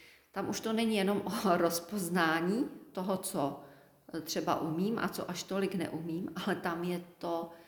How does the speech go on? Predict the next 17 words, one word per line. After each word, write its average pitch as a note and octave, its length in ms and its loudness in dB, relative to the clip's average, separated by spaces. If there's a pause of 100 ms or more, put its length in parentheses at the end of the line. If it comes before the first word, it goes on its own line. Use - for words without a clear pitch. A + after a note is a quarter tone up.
(480)
i F#3 280 -2
o E3+ 460 -4 (480)
plném A3+ 600 2 (440)
přijetí A3+ 1080 0 (180)
svých G#3 460 -4
chyb - 520 -6
a - 180 2
odpuštění G3 800 -2
sobě D3 380 -2
sama. E3+ 640 -4
Tam F3+ 200 -8
to G#3 160 -4
jde A3 180 2
ruku G3+ 280 4
v G#3 80 -4
ruce. G3+ 380 -2 (880)
Eh, E3 520 -2